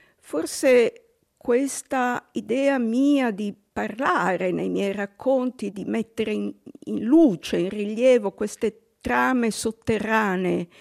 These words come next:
che ci sono un po' nella vita quotidiana di ognuno di noi, eh, questi elementi con cui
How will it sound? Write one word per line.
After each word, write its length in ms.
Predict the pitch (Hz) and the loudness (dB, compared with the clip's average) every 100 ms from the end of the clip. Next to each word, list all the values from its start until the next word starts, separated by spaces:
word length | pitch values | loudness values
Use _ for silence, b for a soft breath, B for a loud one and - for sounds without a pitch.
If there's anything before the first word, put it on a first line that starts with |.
| B B - | B B -10
che 120 | 240 | -6
ci 160 | - | -4
sono 300 | 285 427 269 | 0 2 2
un 120 | 185 190 | 0 -2
po' 180 | 208 196 | -2 -2
nella 320 | 196 190 196 | -2 -4 -4
vita 360 | 202 202 - | -4 -4 -6
quotidiana 1040 | 180 190 196 180 170 190 170 175 175 180 180 B B B B | -4 -4 -4 -4 -2 -2 -2 -4 -6 -6 -8 B B B B
di 240 | - 165 202 | -12 -2 0
ognuno 400 | 190 208 208 202 | 2 0 0 -2
di 160 | 196 | -4
noi, 720 | 202 196 185 180 180 185 180 - | -4 -2 0 0 0 0 -2 -2
eh, 220 | 190 - | -4 -4
questi 440 | - 254 247 - | 2 2 2 -2
elementi 720 | 240 226 226 233 262 262 254 233 | 0 0 0 0 0 -2 -6 -10
con 260 | - 214 214 | -4 -2 -2
cui 560 | - 240 247 247 240 | -4 -2 0 0 -2